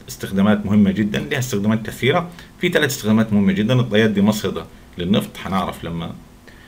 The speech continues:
لما نتكلم عن النفط في الدروس بعد كده إن شاء الله. هتعرف إن، إن أغلب، آه، حقول النفط عبارة عن طيات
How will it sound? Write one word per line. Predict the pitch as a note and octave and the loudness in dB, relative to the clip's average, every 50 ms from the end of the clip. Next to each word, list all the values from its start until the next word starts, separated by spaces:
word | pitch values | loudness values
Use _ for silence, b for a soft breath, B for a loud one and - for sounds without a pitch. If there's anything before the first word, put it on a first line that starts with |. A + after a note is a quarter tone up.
| B B B B B B - | B B B B B B -12
لما | - E2 E2 E2 | -10 -8 -8 -8
نتكلم | E2 - G#2 G2+ G2+ E2+ | -4 -2 0 0 0 0
عن | E2+ E2+ | -2 -2
النفط | F2 F#2+ G2 - - | -2 -2 -4 -6 -10
في | - - - | -12 -12 -12
الدروس | D#2 D2 C#2+ D2 D2 E2+ F#2+ F#2+ F#2+ - | -12 -12 -10 -10 -8 -4 -4 -4 -4 -2
بعد | - F2+ E2 - E2 | 0 0 0 0 -2
كده | - F#2+ E2+ E2+ | -4 -2 -2 -2
إن | E2 | -4
شاء | - - E2 E2+ | -6 -6 -6 -4
الله. | F#2+ A#2+ B2 B2+ B B B B B B B B B B B B B - - | -2 -4 -4 -6 B B B B B B B B B B B B B -10 -10
هتعرف | F2+ F2+ - G#2 F#2+ F#2+ F2+ - F2+ | -8 -2 0 0 0 0 -2 -6 -8
إن، | F2 F2 E2+ | -8 -6 -6
إن | E2 E2 E2 E2 E2 E2 D#2+ - - | -6 -6 -6 -6 -6 -6 -4 -2 -2
أغلب، | A#2+ - G2 F#2+ F#2+ - - F2+ | 0 0 0 0 0 -2 -8 -10
آه، | F2 E2 - - | -12 -12 -14 -12
حقول | - - - - - - G#2+ G2 | -12 -12 -10 -6 -2 0 2 2
النفط | F#2+ F#2+ F#2+ G2 - - | 2 2 0 0 -2 -6
عبارة | D2+ D#2 F2+ F2 E2 | -6 -4 -4 -4 -4
عن | D#2 E2 E2 | -6 -8 -8
طيات | E2 G2 G2 G2 F#2+ G2 F#2+ F#2+ F#2+ - | -2 0 2 2 4 2 2 0 -4 -8